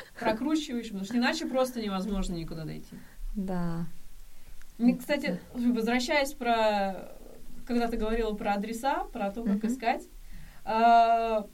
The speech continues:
Speaker 1: просто я думаю, не все тоже знают, что в Корее, э, всё ещё работает система двух адресов.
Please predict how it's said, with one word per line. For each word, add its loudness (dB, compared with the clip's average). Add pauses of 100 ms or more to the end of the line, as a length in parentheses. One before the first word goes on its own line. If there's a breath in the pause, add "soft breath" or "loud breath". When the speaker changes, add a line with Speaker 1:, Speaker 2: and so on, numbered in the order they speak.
(260)
Speaker 1:
просто -2
я 2
думаю, 0
не 8
все 2
тоже -2
знают, -2
что -2
в -4
Корее, -2 (400)
э, -6
всё -2
ещё -4
работает 2
система 0
двух 2
адресов. -4